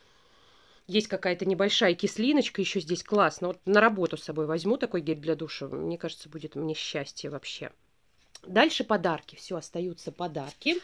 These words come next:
Подарки, девчонки, можно было выбрать. Я выбрала, м, э, один из подарков — крем для лица от Yves Rocher.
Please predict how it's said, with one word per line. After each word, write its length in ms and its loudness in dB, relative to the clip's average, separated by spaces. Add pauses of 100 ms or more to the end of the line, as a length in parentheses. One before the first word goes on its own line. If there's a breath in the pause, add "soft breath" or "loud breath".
(100)
Подарки, 400 2
девчонки, 840 2
можно 400 6
было 320 6
выбрать. 640 0
Я 460 0
выбрала, 640 4
м, 280 2
э, 280 0
один 340 4
из 100 0
подарков — 480 0
крем 300 4
для 120 2
лица 400 0
от 280 -8
Yves 200 -8
Rocher. 580 -6